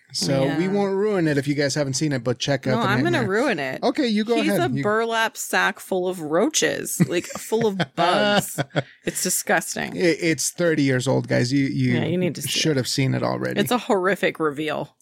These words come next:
Speaker 1: <laughs>
Speaker 2: at the end.
Speaker 1: It still gives me, like, shivers. I, I
Speaker 2: Yeah,
Speaker 1: still
Speaker 2: it's,
Speaker 1: get squeamish.
Speaker 2: I think it's interesting, like,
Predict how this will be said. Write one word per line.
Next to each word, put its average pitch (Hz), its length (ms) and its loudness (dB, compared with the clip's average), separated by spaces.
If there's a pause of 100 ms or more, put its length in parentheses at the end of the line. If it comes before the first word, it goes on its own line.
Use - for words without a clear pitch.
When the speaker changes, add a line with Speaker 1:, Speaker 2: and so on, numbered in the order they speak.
(240)
Speaker 1:
<laughs> - 300 -4
Speaker 2:
at 180 160 -6
the 160 120 0
end. 208 380 0 (600)
Speaker 1:
It 165 160 4
still 170 280 4
gives 131 300 2
me, 120 100 2
like, 117 200 -4
shivers. 117 440 -2
I, 208 60 0
I - 20 2
Speaker 2:
Yeah, 208 260 2
Speaker 1:
still 214 280 0
Speaker 2:
it's, 143 140 -4
Speaker 1:
get - 120 -16
squeamish. 135 460 0
Speaker 2:
I 226 100 2
think 330 180 2
it's 269 140 -2
interesting, 185 680 -2
like, 160 340 -4